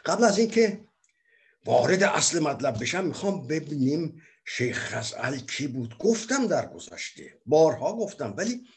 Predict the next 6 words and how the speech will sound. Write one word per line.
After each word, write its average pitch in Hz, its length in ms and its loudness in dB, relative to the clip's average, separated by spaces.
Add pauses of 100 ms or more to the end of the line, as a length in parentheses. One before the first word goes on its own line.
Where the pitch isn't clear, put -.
(200)
متنوع، 175 840 0
باید 151 460 0
زیاد 156 520 0
گفت 143 260 -8
اینا 87 200 -12
رو. 82 220 -16